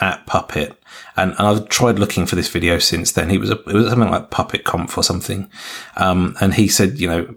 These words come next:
"Before I came to Puppet, I knew nothing about Puppet." Um,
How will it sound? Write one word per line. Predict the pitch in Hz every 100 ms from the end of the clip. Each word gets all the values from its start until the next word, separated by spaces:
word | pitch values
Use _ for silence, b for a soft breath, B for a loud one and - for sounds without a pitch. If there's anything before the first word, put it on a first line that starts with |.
| -
"Before | - 107
I |
came | 92 95
to | 87
Puppet, | - 101 - -
I | 92
knew | 92
nothing | 95 85 87
about | 85 87 -
Puppet." | - 87 - 80 - B B B B
Um, | - 90 87 85